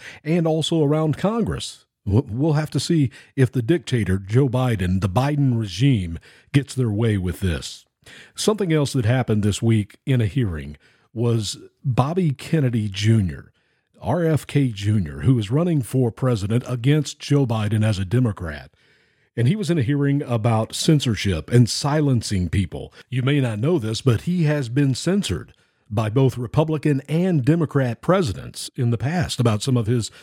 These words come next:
thoughts and his speech. And in this particular hearing, over one hundred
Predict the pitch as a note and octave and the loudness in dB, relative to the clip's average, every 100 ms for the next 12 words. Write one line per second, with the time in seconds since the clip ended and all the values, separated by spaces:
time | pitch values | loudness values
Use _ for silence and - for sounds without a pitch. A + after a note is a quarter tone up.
0 | - _ - A2+ C3+ C#3+ - - D#2+ C#3+ | -20 _ 0 2 2 0 -6 -6 0 2
1 | A#2+ B2 - E3+ F#3+ - - - _ _ | 2 0 0 0 0 -4 -10 -14 _ _
2 | _ _ _ C3 A#2 A#2 - _ _ _ | _ _ _ -2 0 0 -4 _ _ _
3 | D#3 C#3 C3+ - A2+ G#3 A3+ G#3 A#2+ F2+ | -4 -2 -2 -4 -2 0 0 0 0 0
4 | F#2 D#2 F#2+ - _ _ C#3+ B2+ A#2 A2+ | -2 -4 -6 -8 _ _ 0 0 0 0
5 | E3+ G3+ C3 F#3 F#3 D3 C#3 C3 B2 | 0 0 0 -2 -2 0 0 0 -4